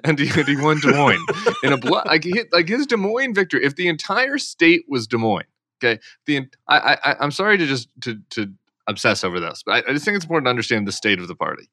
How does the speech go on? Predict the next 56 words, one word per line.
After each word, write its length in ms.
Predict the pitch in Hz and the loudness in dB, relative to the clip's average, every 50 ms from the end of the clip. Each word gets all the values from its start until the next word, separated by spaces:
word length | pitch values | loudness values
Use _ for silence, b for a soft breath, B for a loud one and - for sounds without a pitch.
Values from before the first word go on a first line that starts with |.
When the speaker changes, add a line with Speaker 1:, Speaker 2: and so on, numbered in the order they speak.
| _ _ _ _ _ _ _ | _ _ _ _ _ _ _
Speaker 1:
and 80 | _ 107 | _ -8
the 40 | 101 | -6
state 220 | - - 104 98 | 0 2 2 2
of 160 | 95 90 82 | 2 0 -2
where 140 | 95 92 87 | -2 -2 -2
they 80 | 87 82 | -2 -4
are 100 | 82 82 | -4 -4
in 80 | 82 | -4
the 60 | 85 | -6
Iowa 100 | 85 69 | -8 -8
caucus. 400 | - - - 78 _ - - - - - | -8 -10 -12 -12 _ -16 -20 -18 -16 -6
If 80 | 120 | -2
the 100 | 147 156 | -2 -2
entire 420 | 151 123 - - 151 196 247 254 254 | -2 -2 -4 -6 -2 2 2 2 2
state 220 | - - 196 185 | 2 2 2 2
was 160 | 156 156 127 | 2 2 -2
Des 80 | 113 131 | -4 -4
Moines, 320 | 117 113 104 95 82 - _ | -2 -2 -2 -2 -4 -6 _
if 140 | 120 120 | -12 -4
there 160 | - 151 135 120 | -2 -2 -2 -2
was 400 | 117 131 160 170 180 190 165 156 | -2 0 0 2 2 0 -2 -2
no 400 | 143 135 123 113 101 90 85 - - | 0 2 2 4 2 2 0 -6 -2
rural 400 | 104 110 110 104 101 98 98 85 | 2 4 4 4 4 4 2 2
Iowa, 380 | 76 90 87 85 71 - - - _ - | 2 2 0 -2 -2 -6 -12 -16 _ -10
if 140 | 127 117 139 | -8 -6 -6
it 80 | 131 | -6
was 200 | 127 143 131 123 | -4 -4 -6 -4
not 280 | 139 151 147 156 156 120 - | -2 0 2 2 2 0 -2
an 120 | 127 127 | -6 -6
e-, 160 | 127 127 113 117 | -6 -8 -8 -8
the 80 | 120 | -4
most 240 | 117 117 110 101 - | 0 0 0 0 0
evangelical 560 | 120 110 104 101 98 101 107 101 95 - 95 | -4 -2 -2 -2 0 0 -2 -2 -2 -6 -10
state, 300 | 95 - - 95 87 - B B B B B B B | -16 -6 -4 -4 -6 -6 B B B B B B B
Trump 280 | _ - 220 240 247 240 | _ 0 2 2 2 0
still 200 | - - 226 220 | -4 -4 0 2
would 100 | 233 226 | 2 2
have 60 | 208 196 | 2 2
had 180 | 185 170 147 | 0 2 2
the 80 | 160 151 | 2 2
largest 640 | 139 135 143 160 175 196 190 170 202 208 196 - - | 2 4 4 4 4 4 2 0 -2 -4 -4 -6 -2
victory 560 | 147 160 175 165 - - 175 170 170 165 160 - | 2 2 2 2 2 2 4 6 6 4 4 2
in 140 | 131 127 - 127 | -4 -8 -4 -2
Iowa 380 | 147 160 165 165 175 170 170 165 | 0 2 2 2 4 2 0 0
caucus 560 | - 156 147 147 143 - - 147 131 - - | 0 -2 0 0 0 -2 -4 -6 -6 -6 -6
history 400 | - 139 - - - 113 98 - _ _ _ _ _ _ _ _ _ _ | -4 -4 -4 -4 -4 -4 -4 -4 _ _ _ _ _ _ _ _ _ _
in 160 | 127 123 110 | -4 -4 -4
Polk, 320 | - - 151 160 151 - | 0 4 4 4 4 2
if 140 | 123 - _ | -4 -4 _
Polk 280 | _ 151 160 160 - _ | _ 0 0 0 -2 _
County, 420 | - 156 139 135 131 131 127 123 | -2 -2 0 0 -2 -2 -2 -2
Iowa 440 | 117 113 110 110 110 107 107 104 98 | 0 0 0 -2 -2 -2 -4 -4 -4
was 180 | - 107 98 92 | -6 -10 -10 -8
the 100 | 110 104 | -8 -10
entire 320 | 101 95 107 101 92 87 | -8 -4 -4 -4 -4 -4
state. 320 | 90 - - - - - | -6 -10 -12 -12 -12 -12